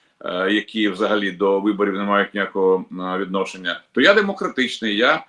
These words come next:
я легітимний, я виборний, я змінив під себе конституцію, я, е, поміняв всі можливі і неможливі закони. Тому, е, у мене проблеми з легітимністю немає.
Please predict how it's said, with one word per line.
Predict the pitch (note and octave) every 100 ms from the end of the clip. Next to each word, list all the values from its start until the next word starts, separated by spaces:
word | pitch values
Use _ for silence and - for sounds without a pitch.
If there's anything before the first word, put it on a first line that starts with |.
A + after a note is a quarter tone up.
| _ _ -
я | G2+ C#3
легітимний, | E3 E3 E3 B2 G#2+ G2+ G2+ G2+ G2 G2 G2
я | C#3+
виборний, | B2 A#2 G#2 G2+ G2+ G2
я | D3+
змінив | B2+ C3+ D#3
під | D#3+ B2
себе | - C3+
конституцію, | A#2+ C3+ - A2 G2+ F#2 - G2+
я, | C3 C3+ - _ -
е, | G#2 G#2
поміняв | G2+ B2 B2 C#3
всі | C3+ C3
можливі | B2+ A2+ C3+
і | B2
неможливі | A#2 A2+ B2+ B2+
закони. | G#2+ A2 G2 G2 F#2
Тому, | D3+ G3 A3
е, | G3+ D#3 C#3 B2+
у | C3+
мене | D3+ G3 F3+
проблеми | D3+ C3+ D#3 D#3
з | C3+
легітимністю | C#3 C3+ D3 C3+ D#3
немає. | E3 A#2+ F2 D#2+